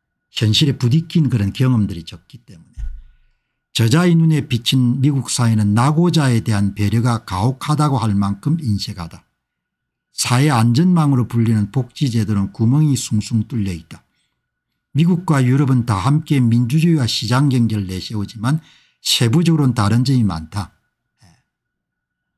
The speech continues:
유럽은 어마어마하게 지금 뭡니까? 뒤처졌지 않습니까? 예. 미국이 이런 만들어낸 빅테크 여러분들 일곱 개 기업에는 도저히 따라올 수 있는 기업이 거의 없지 않습니까?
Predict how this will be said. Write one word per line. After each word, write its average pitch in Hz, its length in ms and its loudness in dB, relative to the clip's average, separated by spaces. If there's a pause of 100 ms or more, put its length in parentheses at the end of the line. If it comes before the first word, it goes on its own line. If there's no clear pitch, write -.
(800)
유럽은 196 580 2
어마어마하게 220 760 2
지금 160 280 0
뭡니까? 131 360 2
뒤처졌지 165 580 -2
않습니까? 180 680 -2 (920)
예. - 60 -20 (2250)
미국이 185 380 4
이런 151 260 2
만들어낸 120 800 2 (360)
빅테크 170 580 -2
여러분들 117 440 0
일곱 175 340 0
개 127 160 -2
기업에는 113 520 -2
도저히 120 440 -2
따라올 190 380 0
수 139 100 -4
있는 117 140 0
기업이 113 320 -4
거의 123 200 0
없지 - 280 -2
않습니까? 101 640 -4